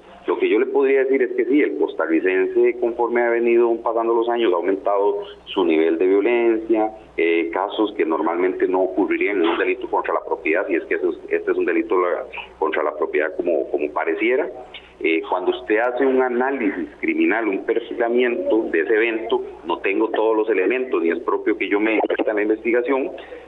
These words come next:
pero el, el ya quemar cuerpos, el, el nivel de violencia expresado no es lo que veríamos normalmente en un evento de eso. Y cuando digo atípico, me refiero a ese, a ese aspecto en concreto,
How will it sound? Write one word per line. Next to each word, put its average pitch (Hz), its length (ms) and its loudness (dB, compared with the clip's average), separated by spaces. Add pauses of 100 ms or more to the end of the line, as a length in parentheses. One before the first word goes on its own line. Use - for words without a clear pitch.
(120)
pero 113 400 4
el, 98 240 2
el 82 140 0
ya 92 800 0
quemar 90 380 0
cuerpos, 123 640 0
el, - 180 -2 (380)
el 76 280 0
nivel 85 260 4
de 104 80 4
violencia 101 400 2
expresado 104 580 -2
no 95 240 0
es 110 180 0
lo 110 200 0
que - 220 0 (100)
veríamos 104 380 0
normalmente 98 540 0
en 98 140 2
un 98 60 4
evento 92 460 2
de 92 100 4
eso. - 160 -8 (680)
Y 85 140 -4
cuando 92 340 0
digo 104 220 2
atípico, - 600 -2 (520)
me 95 80 0
refiero 101 520 0
a 95 140 0
ese, 107 360 2
a 95 120 0
ese 101 140 0
aspecto 107 440 -2
en 101 140 -2
concreto, - 600 -2